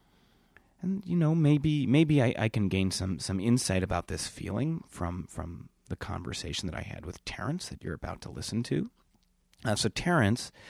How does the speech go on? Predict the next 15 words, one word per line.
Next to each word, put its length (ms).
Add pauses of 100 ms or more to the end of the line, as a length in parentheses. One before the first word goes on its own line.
(260)
Terrence 220
is 120
a 60
friend 240
of 80
mine. 220
I 60
met 220
him 240
through 200
my 380
coworker 760
and 160
friend 500
Janice, 760